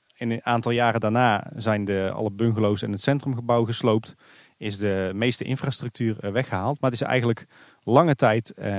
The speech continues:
Efteling gebleven. Of Efteling terrein. Het was ook, eh, zeg maar, nog steeds afgesloten met een, eh, een hoog hekwerk. Eh, je mocht hier eigenlijk dus het terrein ook niet op. En uiteindelijk is met, eh, de bouw van Bosrijk overeengekomen dat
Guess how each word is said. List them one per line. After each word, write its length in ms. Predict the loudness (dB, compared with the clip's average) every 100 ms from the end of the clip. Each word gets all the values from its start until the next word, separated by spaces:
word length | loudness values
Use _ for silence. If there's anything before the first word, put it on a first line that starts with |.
| -4
Efteling 420 | -4 -4 -2 -2
gebleven. 520 | -2 0 2 4 2 -2 _ _ _ _ -14
Of 80 |
Efteling 340 | -10 -8 -8 -8
terrein. 300 | -6 -6 -6
Het 100 | -4
was 160 | -2
ook, 180 | -2 -2
eh, 240 | -6 -4 -4 -6
zeg 200 | -8 -8
maar, 140 | -8
nog 140 | -8
steeds 380 | -6 -6 -6 -10 _ _ _
afgesloten 640 | -4 -4 -4 -6 -6 -6 -10
met 160 | -12
een, 160 | -10 -10
eh, 80 | -10
een 80 | -8
hoog 220 | -6 -4
hekwerk. 540 | -6 -8 -8 -10 -18 _ _ _ _ _
Eh, 400 | -10 -8 -6 -8
je 200 | -10 -6
mocht 220 | -4 -4 -4
hier 120 | -4
eigenlijk 340 | 0 0 0
dus 80 | -2
het 100 | -4
terrein 240 | -6 -6
ook 60 | -6
niet 200 | -10 -12
op. 180 | -14 -16 -20 _ _ _ -6
En 120 | 0
uiteindelijk 520 | 0 0 -2 0 -2
is 180 | -4 -6
met, 300 | -2 -2 -4
eh, 120 | -10 -8 -6 -8 -8 -10 -12 -12
de 100 | -2
bouw 260 | 2 2
van 360 | 0 -2 -2 -2
Bosrijk 480 | 0 2 0 0 -2
overeengekomen 800 | -2 -2 -6 -6 -4 -4 -4 -4
dat 340 | -2 -4 -8